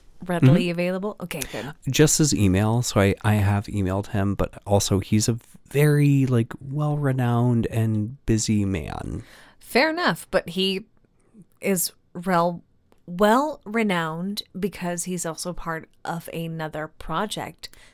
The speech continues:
Speaker 1: that happens to
Speaker 2: Many other
Speaker 1: be,
Speaker 2: projects.
Speaker 1: happens to be one of them is in your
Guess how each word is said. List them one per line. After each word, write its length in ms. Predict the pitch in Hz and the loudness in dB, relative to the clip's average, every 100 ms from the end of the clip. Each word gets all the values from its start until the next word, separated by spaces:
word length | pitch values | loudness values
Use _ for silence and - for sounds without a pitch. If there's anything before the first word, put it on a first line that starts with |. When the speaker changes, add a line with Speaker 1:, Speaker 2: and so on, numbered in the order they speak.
| - | -2
Speaker 1:
that 180 | 104 | 0
happens 440 | 95 98 101 117 127 | 2 2 2 4 2
to 40 | |
Speaker 2:
Many 140 | 117 - | 2 0
other 160 | 101 | -2
Speaker 1:
be, 120 | 90 | -2
Speaker 2:
projects. 760 | 90 78 - - - - - - | -2 -4 -4 -8 -10 -14 -14 -6
Speaker 1:
happens 500 | - 175 - 196 202 | 0 0 0 -2 0
to 120 | - | -2
be 540 | 214 208 175 165 208 262 _ _ | -2 -2 -2 -2 -4 -6 _ _
one 360 | 190 190 226 233 | -6 0 0 0
of 180 | 165 147 | -2 -6
them 500 | 143 135 170 226 269 _ _ _ _ _ - | -6 -6 -6 -6 -8 _ _ _ _ _ -6
is 160 | 185 185 | -2 0
in 280 | 175 165 165 | -2 -4 -4
your 580 | 175 196 160 143 156 | -2 0 0 -2 -6